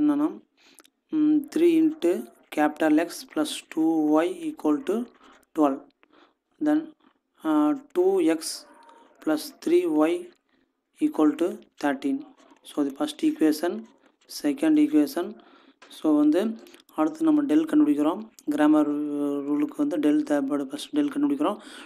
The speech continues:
Del not equal to zero வந்தா தான் நம்ம கிராமர் விதி யூஸ் பண்ண முடியும். அப்படி இல்லைன்னா கிராமர் ரூலை நம்ம, ஆ,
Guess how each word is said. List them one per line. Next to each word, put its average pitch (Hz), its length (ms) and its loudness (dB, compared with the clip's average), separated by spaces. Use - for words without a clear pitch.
Del 165 200 6
not 156 260 2
equal 160 240 0
to 151 140 2
zero 151 200 6
வந்தா 147 200 0
தான் 180 100 -8
நம்ம 156 140 -2
கிராமர் 147 340 0
விதி 147 220 0
யூஸ் 139 180 -10
பண்ண 143 180 0
முடியும். 151 240 -4
அப்படி 170 220 2
இல்லைன்னா 175 300 2
கிராமர் 156 300 4
ரூலை 151 220 4
நம்ம, 143 140 -2
ஆ, 151 40 -4